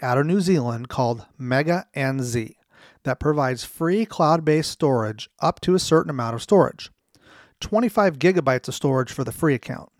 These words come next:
and has encryption similar to the Proton Mail site I just talked about. You can also increase your storage capacity by referring others to their site when they sign up and download their phone or desktop app.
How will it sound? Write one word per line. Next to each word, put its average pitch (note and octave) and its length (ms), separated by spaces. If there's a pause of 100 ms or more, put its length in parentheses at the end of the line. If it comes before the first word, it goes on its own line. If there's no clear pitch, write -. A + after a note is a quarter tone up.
(480)
and C4 280
has A#3 200
encryption C3+ 600
similar C#3+ 640
to - 120
the C#3 80
Proton F#3+ 540
Mail A#2+ 180
site A#2 340
I C3+ 100
just B2 200
talked F3 260
about. A2 240 (200)
You F#3+ 100
can G3+ 140
also A#3+ 360
increase A#3 400
your A#3+ 100
storage F3 380
capacity D3+ 540
by C#3 140
referring D3 520
others D#3 320
to F#3 140
their F3+ 140
site A#2+ 380
when B2+ 180
they B2+ 100
sign D#3+ 360
up B2+ 220
and C3 160
download B2 460
their B2+ 140
phone B2+ 380
or C3 140
desktop D3+ 460
app. - 140